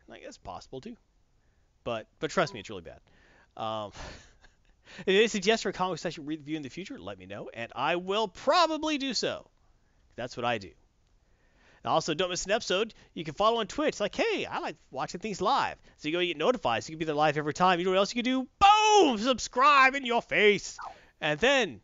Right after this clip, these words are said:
everything's better. You can join our special subscriber-only giveaways. And then you can get free stuff. And everyone likes free stuff. It's 'cause it's free. And it's good stuff.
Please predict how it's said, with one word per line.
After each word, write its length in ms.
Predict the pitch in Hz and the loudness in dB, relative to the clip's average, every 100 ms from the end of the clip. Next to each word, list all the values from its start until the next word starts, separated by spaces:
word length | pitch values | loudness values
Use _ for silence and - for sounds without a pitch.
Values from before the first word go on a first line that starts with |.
| _ _ | _ _
everything's 320 | 147 170 185 | -4 -4 -2
better. 240 | - 240 160 | 2 2 2
You 120 | 131 | -2
can 100 | 160 | -6
join 220 | 143 147 | -2 0
our 80 | 147 | 0
special 440 | - 131 135 160 | -2 -2 -2 -2
subscriber-only 1120 | 151 - 151 - _ 151 160 175 175 165 214 214 | -4 -6 -10 -12 _ -2 0 0 -2 -2 -2 0
giveaways. 680 | 202 370 330 90 - - _ _ _ _ | 2 2 0 -4 -12 -20 _ _ _ _
And 120 | 113 | -6
then 60 | 139 | -4
you 60 | 160 | -2
can 80 | 190 | -4
get 120 | 214 | -4
free 160 | 247 | -2
stuff. 580 | 240 - 277 247 - - _ _ | -2 0 2 0 -2 -16 _ _
And 80 | 131 | -4
everyone 200 | 160 190 | -2 -2
likes 180 | 196 - | -2 -4
free 180 | 214 208 | -6 -6
stuff. 360 | - 220 151 _ _ _ _ _ _ | -4 -4 -4 _ _ _ _ _ _
It's 80 | _ | _
'cause 160 | 127 104 | -14 -12
it's 140 | - | -14
free. 380 | - 143 127 - _ _ _ _ _ _ _ _ _ _ _ - | -14 -14 -14 -18 _ _ _ _ _ _ _ _ _ _ _ -8
And 260 | 123 90 87 _ _ _ | -8 -8 _ _ _ _
it's 200 | 95 - | -20 -20
good 200 | - 82 | -18 -18
stuff. 300 | - 107 104 | -18 -20 -20